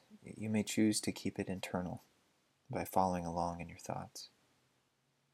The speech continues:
But if you're open to the idea of trying something new, I would like for you to consider following along in a journal or on a special piece of paper. I found that taking the extra step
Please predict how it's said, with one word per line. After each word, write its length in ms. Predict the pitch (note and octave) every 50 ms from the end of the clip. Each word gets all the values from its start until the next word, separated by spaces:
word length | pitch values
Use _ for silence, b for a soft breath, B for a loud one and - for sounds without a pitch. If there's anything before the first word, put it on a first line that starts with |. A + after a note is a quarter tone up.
| _ _ _ _ _ _ _ _ _ _ _ _ _
But 100 | - -
if 120 | - G2 -
you're 100 | G2 G2
open 220 | G2+ G2 - G#2
to 100 | G2+ -
the 140 | - G2 F#2
idea 300 | F#2 F#2 - G2 F#2+ F#2+
of 80 | F2+ -
trying 260 | - - G2 F#2 G#2
something 420 | - - - G2+ - - F#2 F#2
new, 280 | F#2+ A#2+ C3 A#2 G2+ - - _ _ _ _ _ _ _ _ _ _ _ _ _ _ _ _ _ _ _ _ _ _ - -
I 60 | F2
would 100 | G2+ G#2
like 220 | A2+ G#2 - -
for 60 | -
you 60 | A#2+ A#2
to 80 | C3 B2+
consider 420 | - A#2+ A2 - - F#2 F#2 F2+
following 320 | - - G2+ G2 G2 G2
along 320 | G2 F#2+ G2 G2 F#2+ F#2+ G2+
in 80 | F#2+
a 80 | F#2 F2+
journal 380 | F#2 - A2 A#2 G#2+ F2+ - - _ _ _ _ _ _ _ -
or 160 | G#2 G#2 G2
on 80 | F#2+
a 60 | G2+ G2
special 400 | - - - A#2+ A#2+ - - A2
piece 240 | - - G#2 - -
of 80 | A#2+
paper. 340 | - F2+ E2 - - - - - _ _ _ _ _ _ _ _ _ _ _ _ _ _ _ _ _ _ _ _ _ _ _ _ _ _ _ _ _ -
I 120 | - F2+
found 320 | - - - F2+ F#2 F2+ F2+
that 160 | F#2 - -
taking 340 | - - G2+ - - F2+ F2+
the 60 | F2
extra 260 | F2 - - - -
step 300 | - - - F#2 F#2+ -